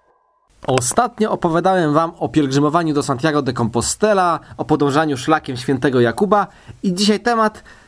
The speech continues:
bardzo luźno związany z pielgrzymką,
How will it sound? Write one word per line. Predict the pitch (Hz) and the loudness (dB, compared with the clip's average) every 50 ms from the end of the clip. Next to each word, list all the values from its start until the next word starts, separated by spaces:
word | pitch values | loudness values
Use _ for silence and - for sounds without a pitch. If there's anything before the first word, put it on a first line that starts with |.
| _ - | _ -10
bardzo | - 113 123 190 233 247 214 180 208 214 | -4 0 2 2 2 2 0 0 0 0
luźno | 240 311 262 196 190 175 | 2 2 2 2 2 0
związany | 135 143 143 139 151 156 160 143 | 0 0 0 2 2 0 0 -2
z | 131 - - - - - - - _ _ _ _ _ | -4 -4 -6 -6 -6 -8 -10 -12 _ _ _ _ _
pielgrzymką, | - 156 151 135 127 151 202 220 202 - 185 175 170 165 160 | 0 2 2 2 2 0 0 0 0 -2 0 0 0 0 -2